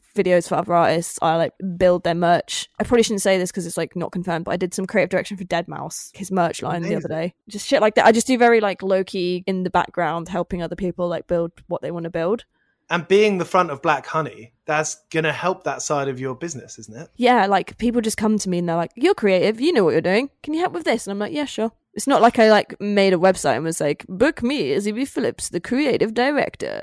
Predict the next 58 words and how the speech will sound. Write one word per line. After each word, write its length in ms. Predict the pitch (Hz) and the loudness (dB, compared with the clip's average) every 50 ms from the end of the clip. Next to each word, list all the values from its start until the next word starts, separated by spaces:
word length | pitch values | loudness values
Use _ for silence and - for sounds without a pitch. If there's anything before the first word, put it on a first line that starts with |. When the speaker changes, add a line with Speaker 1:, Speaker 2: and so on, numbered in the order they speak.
| - _ - | -10 _ 0
Speaker 1:
Before 220 | 240 220 254 262 | 0 2 4 6
I 60 | 262 | 6
directed 440 | 247 - 226 220 233 - - - 226 | 6 6 6 6 6 6 4 2 0
my 120 | 214 202 | 2 2
first 220 | 196 - 196 190 - | 2 2 2 2 2
video, 420 | 202 214 208 170 139 143 147 147 - _ _ | 2 2 4 4 2 2 -2 -4 -8 _ _
I 80 | - - | -6 -4
had 100 | 208 196 | -2 0
never 240 | 196 190 190 180 190 | 0 2 2 2 2
directed 380 | 180 190 190 185 - - - | 2 4 2 2 2 0 0
anything 320 | 180 185 180 180 - - 160 | 0 0 0 -2 -4 -6 -4
in 60 | 160 | -2
my 80 | 160 165 | 0 2
life. 300 | 190 175 - - - - | 2 2 2 0 -2 -6
And 80 | 170 | -4
they 60 | 170 | -2
were 80 | 160 165 | -2 0
like, 180 | 165 156 160 - | 0 -2 -2 -4
"Can 140 | - 208 190 | -4 -4 -2
you, 260 | 190 185 185 180 180 180 - _ _ - - - | 0 0 0 0 -2 -4 -6 _ _ -20 -20 -8
can 100 | - - | -2 0
you 60 | 208 | 2
direct?" 320 | 190 196 202 208 - - - | 4 6 6 6 4 2 0
I 40 | 175 | -4
was 100 | 175 170 | -2 -2
like, 160 | 160 156 - - | -4 -4 -2 2
"Uh, 200 | - 180 175 180 175 | 4 6 6 6 6
yeah, 180 | 175 180 208 254 - _ | 6 4 4 4 2 _
I'll 60 | - | -4
give 120 | 185 196 175 | 0 2 4
it 40 | 175 | 4
a 40 | |
go." 220 | 170 175 180 220 240 - _ _ _ _ _ - | 4 4 4 4 2 0 _ _ _ _ _ -2
Like, 200 | - 190 170 151 | 0 2 2 2
a 40 | 208 | 2
week 280 | 202 254 247 - - | 2 0 0 0 -2
before 340 | - 226 - - 240 226 220 | -6 -4 0 4 4 4 6
that, 220 | 220 220 220 - - | 4 4 2 2 0
I 20 | |
was 160 | 180 185 - - | -2 -4 -6 -6
assistant 480 | 208 - - 254 240 - - - 208 185 | -6 -4 -2 0 -2 0 0 -2 -2 0
directing, 640 | - 175 170 170 156 - - - - - 156 170 165 | 0 0 0 0 -2 -4 -6 -8 -8 -6 -6 -4 -4
which 180 | 175 143 - | -4 -2 -2
is 100 | 220 196 | -2 -2
way 280 | 202 214 226 226 226 233 | 2 4 6 6 6 6
different 320 | 202 214 220 - 202 180 | 4 2 0 0 -2 -8
from 100 | - 190 | -6 -6
directing. 480 | 185 175 185 185 190 - - - - - | -2 0 2 2 2 0 -2 -6 -10 -10
It's 120 | - - - | -10 -8 -4
very 120 | 175 170 | -4 -4
technical 600 | - - - 226 - - - 170 165 - 151 143 | -4 -4 -6 -6 -6 -6 -8 -12 -8 -6 -4 -4
and 80 | 143 165 | -4 -6
you 20 | |
have 80 | 175 - | -8 -8
to 100 | - 180 | -6 -4
run 180 | 170 180 175 | -2 -2 0
around 180 | 175 180 180 175 | 0 0 0 0
with 240 | 165 170 - - | -2 -4 -8 -14